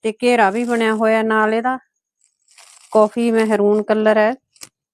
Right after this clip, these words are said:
ਬਹੁਤ ਹੀ ਪਿਆਰਾ। ਤੇ ਇਹਦੀਆਂ ਬਾਜੂ ਦੇ ਉੱਪਰ ਵੀ ਵਰਕ ਆਏਗਾ। ਇਹ ਬਾਜੂ ਪਹੁੰਚਾ ਤੁਸੀਂ ਜੋ ਵੀ ਮਰਜ਼ੀ ਬਣਾ ਸਕਦੇ ਹੋ, ਆਪਣੇ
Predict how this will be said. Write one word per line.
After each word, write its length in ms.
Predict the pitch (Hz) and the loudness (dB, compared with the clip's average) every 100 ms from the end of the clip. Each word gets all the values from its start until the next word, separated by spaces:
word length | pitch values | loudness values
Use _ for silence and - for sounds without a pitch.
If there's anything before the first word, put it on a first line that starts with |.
| _ | _
ਬਹੁਤ 280 | 196 196 208 | -4 -2 -2
ਹੀ 80 | 254 | -4
ਪਿਆਰਾ। 380 | 233 202 214 262 302 _ _ _ _ _ _ _ _ _ _ _ - - | 0 2 2 0 -6 _ _ _ _ _ _ _ _ _ _ _ -16 0
ਤੇ 120 | 214 | 2
ਇਹਦੀਆਂ 260 | 220 247 220 | 2 -2 2
ਬਾਜੂ 360 | 196 190 214 | 2 0 -2
ਦੇ 80 | 208 | -2
ਉੱਪਰ 300 | 208 220 226 | -2 -4 -4
ਵੀ 120 | 247 | -2
ਵਰਕ 340 | 233 220 - 214 | 0 -2 -2 -2
ਆਏਗਾ। 360 | 214 220 277 - _ - - _ _ _ _ _ - - - - | -2 -2 -6 -8 _ -20 -20 _ _ _ _ _ -20 -20 -14 -2
ਇਹ 120 | 220 | 0
ਬਾਜੂ 440 | 208 202 196 220 | 2 2 0 -6
ਪਹੁੰਚਾ 380 | 220 208 208 240 | -2 -2 2 0
ਤੁਸੀਂ 300 | 240 226 220 | -2 -8 -4
ਜੋ 200 | 202 202 | 0 0
ਵੀ 100 | 214 | 0
ਮਰਜ਼ੀ 380 | 233 208 190 208 | 0 -2 -2 -6
ਬਣਾ 260 | 208 208 190 | -2 0 0
ਸਕਦੇ 460 | - 202 202 208 | -2 -8 -6 -2
ਹੋ, 120 | 226 214 | 0 -2
ਆਪਣੇ 360 | - 220 214 | -4 -4 -4